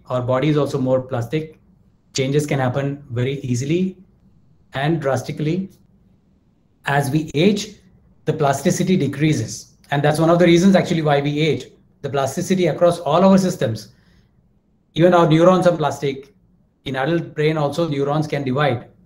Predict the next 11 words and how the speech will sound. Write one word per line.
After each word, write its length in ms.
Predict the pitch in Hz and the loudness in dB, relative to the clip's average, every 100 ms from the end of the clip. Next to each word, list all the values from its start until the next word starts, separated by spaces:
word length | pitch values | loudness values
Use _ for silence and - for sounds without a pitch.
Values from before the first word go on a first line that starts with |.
| _ | _
but 200 | 117 135 | -4 -4
slowly 580 | - 143 147 160 196 196 | -4 -2 2 4 2 2
that 200 | 131 135 | -4 -4
division 320 | 127 139 156 147 | -2 0 0 -2
potential 420 | 131 127 139 131 | -4 -6 -6 -6
stops. 540 | - 196 - - - _ _ _ _ _ _ _ _ _ _ _ _ - | -4 -2 -2 -6 -18 _ _ _ _ _ _ _ _ _ _ _ _ -2
Our 220 | 135 147 | 0 2
skin 280 | - 185 185 | 0 4 4
fibroblasts 760 | 185 151 170 156 117 - - - _ _ _ _ _ _ 120 | 6 4 2 0 -2 -6 -12 -20 _ _ _ _ _ _ -4
they 400 | 147 156 156 - _ _ _ | 0 0 -4 -14 _ _ _
age. 400 | 165 180 135 - | -2 0 -2 -10